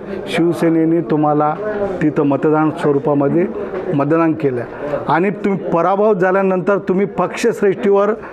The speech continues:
सन्माननीय विनायक राऊत साहेबावर, सन्माननीय सुषमा अंधारे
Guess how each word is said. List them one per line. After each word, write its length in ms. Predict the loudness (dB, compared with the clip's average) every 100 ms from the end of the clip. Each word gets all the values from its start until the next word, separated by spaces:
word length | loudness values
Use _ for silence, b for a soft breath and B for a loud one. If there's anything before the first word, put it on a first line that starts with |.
| B B
सन्माननीय 560 | 0 2 2 2 2 2
विनायक 340 | 2 2 2
राऊत 160 | 2 2
साहेबावर, 440 | 2 2 4 2 0 -4 -2 0 0 -2
सन्माननीय 640 | 0 2 2 2 2 0 0
सुषमा 420 | -2 -2 0 2
अंधारे 360 | 2 4 2